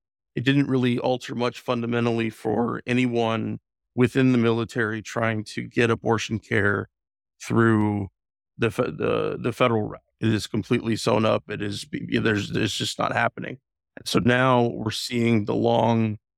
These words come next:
trail of states' rights people moving into it and taking more. And, and like, we're, like, Jake, what you were talking about, about it, that it is being made illegal for people to help,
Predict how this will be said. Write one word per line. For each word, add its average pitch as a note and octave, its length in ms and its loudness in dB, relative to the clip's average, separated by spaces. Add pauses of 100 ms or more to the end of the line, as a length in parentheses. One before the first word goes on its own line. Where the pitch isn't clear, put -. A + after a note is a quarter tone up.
(220)
trail A2+ 600 2
of A2+ 440 -4 (180)
states' - 380 -4
rights - 560 -2 (280)
people A2+ 500 -2 (320)
moving A2+ 360 4
into A#2+ 320 -4
it A#2 120 -2
and A#2 120 -4
taking A#2 340 -2
more. A#2 240 2
And, A#2 120 -2
and A2+ 240 0
like, A2+ 160 0
we're, B2+ 120 -10 (100)
like, A#2 200 0
Jake, B2+ 200 0
what B2+ 100 -4
you B2+ 120 2
were B2 100 4
talking B2 320 0
about, A2 240 2
about A2 340 2 (360)
it, A#2+ 140 -2 (200)
that A2+ 340 0
it - 180 0
is A2 140 0
being B2 320 4
made C#3 240 4
illegal C3 460 2
for - 140 -20
people B2 300 -4
to A#2+ 100 0
help, A#2 320 -2